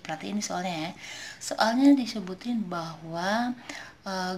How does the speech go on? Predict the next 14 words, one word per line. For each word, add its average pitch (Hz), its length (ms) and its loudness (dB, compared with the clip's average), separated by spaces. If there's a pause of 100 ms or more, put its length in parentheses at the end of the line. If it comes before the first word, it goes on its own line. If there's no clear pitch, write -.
gas 190 320 2
ini 262 240 2
katanya 233 320 0
dibakar, 190 640 0
dibakar 180 480 -2
sempurna. 214 720 -2 (640)
Oke, 285 240 -2 (240)
ingat 220 240 -6
ya, 214 120 -4 (200)
kalau 190 160 2
dibakar 185 560 -4
di 180 80 -6
sini 208 320 -6
artinya 170 720 -6